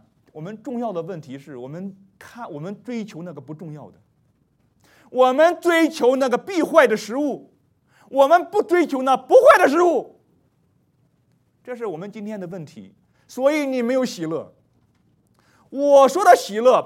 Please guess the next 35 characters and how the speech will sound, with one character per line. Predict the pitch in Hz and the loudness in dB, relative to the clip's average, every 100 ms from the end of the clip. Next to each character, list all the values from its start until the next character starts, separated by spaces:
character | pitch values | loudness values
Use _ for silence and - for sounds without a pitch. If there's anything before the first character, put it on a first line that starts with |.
| - | -4
不 | 294 | -10
是 | |
快 | 294 285 220 | -6 -2 0
乐， | 165 101 - | -2 -6 -12
我 | |
要 | 147 | -16
搞 | 156 | -16
清 | 107 123 | -16 -18
楚 | 107 | -20
啊。 | - _ _ _ _ _ _ _ _ | -20 _ _ _ _ _ _ _ _
这 | 392 | -6
个 | 311 302 | 0 0
世 | - 381 320 | 0 -4 -2
界 | 330 277 | 2 0
只 | - 214 | 0 -4
能 | 277 | -4
给 | 240 262 | -4 -6
你 | 240 | -6
快 | - 262 156 | -8 -8 -6
乐， | 139 - _ _ _ _ _ _ _ _ | -8 -12 _ _ _ _ _ _ _ _
快 | - 359 320 | -4 0 2
乐 | 285 247 | 2 0
和 | 269 | -4
喜 | 262 | -6
乐 | 202 214 | -6 -4
有 | |
什 | 175 | -6
么 | |
区 | 175 196 | -12 -14
别？ | 131 113 _ _ _ _ _ _ _ _ _ _ _ _ _ | -16 -18 _ _ _ _ _ _ _ _ _ _ _ _ _
快 | - 403 381 311 | -6 2 6 6
乐 | 277 269 | 6 2
就 | 277 | 0
是 | 247 | -4
说， | 220 269 254 - | 0 2 2 -2